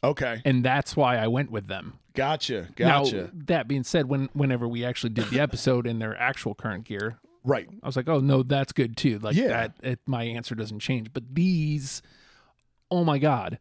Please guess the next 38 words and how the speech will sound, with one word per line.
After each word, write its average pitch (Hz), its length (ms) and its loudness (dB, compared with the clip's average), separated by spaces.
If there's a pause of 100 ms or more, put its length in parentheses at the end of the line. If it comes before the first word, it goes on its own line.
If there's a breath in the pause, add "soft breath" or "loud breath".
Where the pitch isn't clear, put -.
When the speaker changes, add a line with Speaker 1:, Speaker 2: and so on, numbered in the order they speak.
(140)
Speaker 1:
They're 151 100 4
the 151 100 0
best 143 300 0
of 127 60 -4
the 110 40 -2
bunch. - 460 -10 (300)
Speaker 2:
It's - 440 2 (360)
so - 500 2
clean, 135 560 2 (920)
and 151 500 4
they 139 160 4
figured 160 300 4
out 143 140 6
to 120 60 0
do 151 300 6
a 170 40 6
lot 139 380 4 (680)
while 143 160 4
still 147 240 0
being 117 320 0 (240)
plain. 117 240 0
Speaker 1:
Yes, - 260 -10 (180)
exactly. 107 500 -4 (240)
Exactly. 101 440 -4
Speaker 2:
Like 139 120 2
Speaker 1:
Slap 123 340 -2
the 165 80 2
crest 147 340 -2
on 143 120 -2
the 123 60 -4
chest, 131 400 -2
give 117 180 -2
it 131 120 -4
three 139 220 -2
stripes, 117 560 -4
and 98 120 -6
be 101 120 -6
done. 85 300 -6